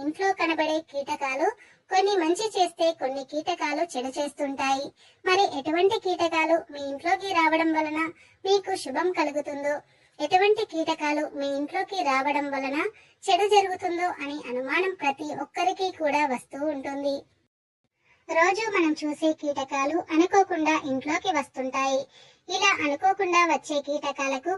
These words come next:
కొన్ని సంకేతాలు అనేవి ఉండడం వలన మనకు భయం వేస్తుంటుంది. ఏది ఇంట్లోకి వస్తే ఏమి జరుగుతుందో అనే భయం ప్రతి ఒక్కరిలోనూ ఉంటుంది. కాబట్టి ఎలాంటి కీటకాలు ఇంట్లోకి వస్తే మంచి జరుగుతుంది, ఎలాంటి ఇన్-, కీటకాలు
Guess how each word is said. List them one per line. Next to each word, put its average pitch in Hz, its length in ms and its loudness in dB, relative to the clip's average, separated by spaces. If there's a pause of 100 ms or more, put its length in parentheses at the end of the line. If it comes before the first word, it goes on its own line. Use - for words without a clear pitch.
కొన్ని 349 200 2
సంకేతాలు 339 680 0 (140)
అనేవి 277 320 -2 (160)
ఉండడం 311 420 2
వలన 302 240 4 (420)
మనకు 359 340 0
భయం 269 360 2
వేస్తుంటుంది. 277 720 0 (460)
ఏది 415 200 4 (100)
ఇంట్లోకి 392 480 0
వస్తే 330 260 -2 (240)
ఏమి 285 160 0
జరుగుతుందో 330 600 2 (140)
అనే 269 200 -2
భయం 269 280 4 (120)
ప్రతి 294 240 -2 (160)
ఒక్కరిలోనూ 320 600 -2 (180)
ఉంటుంది. 262 400 0 (420)
కాబట్టి 285 400 2 (200)
ఎలాంటి 415 340 2 (100)
కీటకాలు 320 540 2 (140)
ఇంట్లోకి 277 340 -4
వస్తే 277 380 -2 (420)
మంచి 370 340 4
జరుగుతుంది, 320 580 2 (180)
ఎలాంటి 277 340 -2 (160)
ఇన్-, 320 120 2
కీటకాలు 359 720 0